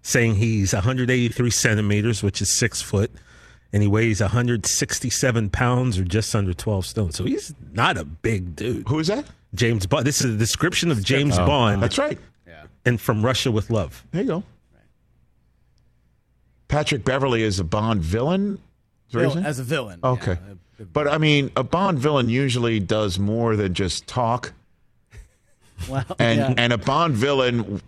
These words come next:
Speaker 2: will not, you know, be a little bit more strident with Bond than just to show him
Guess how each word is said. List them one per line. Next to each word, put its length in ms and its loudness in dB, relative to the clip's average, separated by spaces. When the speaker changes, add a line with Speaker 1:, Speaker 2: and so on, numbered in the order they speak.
Speaker 2:
will 200 0
not, 300 0
you 140 -2
know, 120 0
be 140 0
a 80 2
little 160 2
bit 160 0
more 220 0
strident 640 0
with 200 -2
Bond 400 2
than 220 -2
just 260 -4
to 100 -2
show 680 0
him 480 0